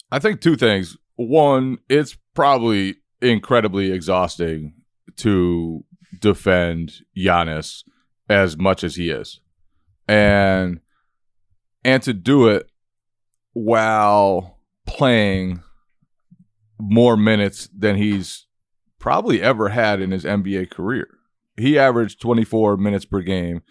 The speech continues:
during the regular season. I, I don't know exactly what he's up to in this series, but ever since Robert Williams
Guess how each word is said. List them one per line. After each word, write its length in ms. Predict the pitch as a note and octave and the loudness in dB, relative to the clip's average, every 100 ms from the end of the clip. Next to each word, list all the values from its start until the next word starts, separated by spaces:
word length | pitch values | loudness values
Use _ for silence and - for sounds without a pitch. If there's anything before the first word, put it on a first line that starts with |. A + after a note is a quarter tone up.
| _ _ _ | _ _ _
during 220 | G2+ G2+ | 0 2
the 60 | G2 | 2
regular 300 | F2+ F2+ E2+ | -2 -2 -4
season. 440 | - E2 D2 D2 - _ _ _ _ _ _ _ _ _ | -8 -10 -10 -14 -18 _ _ _ _ _ _ _ _ _
I, 360 | F#2 F#2+ F#2+ F#2 D#2 | -6 -2 -2 -2 -6
I 120 | G2 G2 | -4 -4
don't 340 | E2+ A2 A2+ | 0 0 2
know 140 | A2 | 2
exactly 580 | G2+ F2 E2+ G2 G2+ G2+ | 0 -2 -2 0 -2 -4
what 180 | F2+ F2+ | -4 -2
he's 160 | F2+ E2+ | -2 -2
up 180 | E2+ | -4
to 360 | - F#2 F2+ F2 | -2 -2 -2 -4
in 180 | - F2+ | -4 -4
this 160 | E2+ - | -4 -6
series, 340 | G2+ F2+ D2+ | -4 -2 -2
but 120 | F2+ | -2
ever 180 | G#2 A2 | 0 0
since 220 | - G2+ | 0 -2
Robert 300 | E2+ F#2+ F#2 | 2 0 0
Williams 580 | E2+ F#2 F2+ E2+ - - | 0 0 0 -4 -10 -18